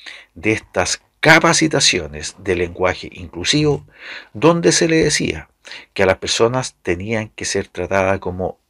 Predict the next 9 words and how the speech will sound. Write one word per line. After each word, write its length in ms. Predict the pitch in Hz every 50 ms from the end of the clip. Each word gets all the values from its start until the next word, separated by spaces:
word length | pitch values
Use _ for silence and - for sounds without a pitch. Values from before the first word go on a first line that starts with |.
| _ -
ellas, 560 | 123 113 87 76 78 76 73 - - - - -
es 100 | 90 90
decir, 400 | 87 87 - - 135 143 147 147 - _ _ _ _ _ _ _
no 240 | 101 107 127 135 131
como 320 | 135 120 110 101 - - -
ellos 680 | 123 143 160 165 165 165 170 165 - - - - - - - - - _ _ _ _ _ _
cuando 220 | - 78 76 73 -
son 200 | - - 110 123
hombres, 440 | 131 131 127 123 123 123 - 90